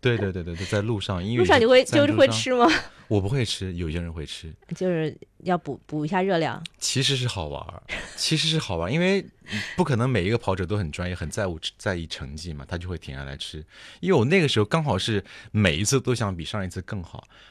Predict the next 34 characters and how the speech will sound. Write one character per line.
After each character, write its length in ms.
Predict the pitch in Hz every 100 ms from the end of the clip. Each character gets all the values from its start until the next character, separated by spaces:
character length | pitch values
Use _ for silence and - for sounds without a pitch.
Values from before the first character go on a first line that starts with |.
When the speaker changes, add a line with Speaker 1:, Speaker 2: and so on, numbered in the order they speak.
| _ -
Speaker 1:
就 100 | 165
是 100 | 135
这 140 | 175
些 80 | 180
东 100 | 185
西 120 | 120
完 240 | 90 104
全 100 | 156
不 80 | -
可 100 | 127
能 140 | 85 92
吸 160 | -
引 100 | 90
到 80 | 73 -
我。 80 | - _ _
Speaker 2:
就 100 | -
是 100 | 254
什 380 | 247 - 156 165
么 80 | 247
补 180 | 262 180
给 240 | 175 139
啊， 120 | 117
什 120 | 135 160
么 120 | 180
的 80 | 214
这 60 |
些， 60 | 160
Speaker 1:
嗯， 20 |
不 40 |
会 60 | 190
看。 80 | 185
Speaker 2:
你 40 |
都 80 | 240
不， 140 | 339